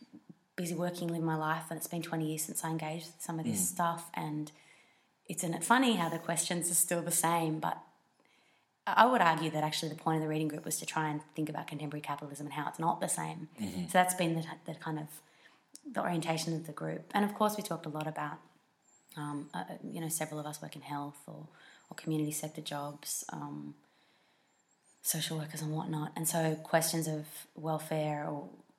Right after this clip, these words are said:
Speaker 1: um, un-, unwaged labour and reproductive labour really touched us in a way, I suppose, in an immediate sense of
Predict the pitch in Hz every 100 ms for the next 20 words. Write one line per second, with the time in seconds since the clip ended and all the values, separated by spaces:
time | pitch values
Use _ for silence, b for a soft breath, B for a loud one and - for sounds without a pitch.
0 | - 156 156 160 156 160 156 151 156 151
1 | 151 151 160 170 180 170 180 190 185 -
2 | - _ 185 170 165 165 156 - - _
3 | _ _ _ _ - 202 170 165 156 151
4 | 175 - - _ - - - - - _
5 | _ _ - - - 165 - 156 147 151
6 | 160 - - 175 160 160 156 151 147 151
7 | - 175 -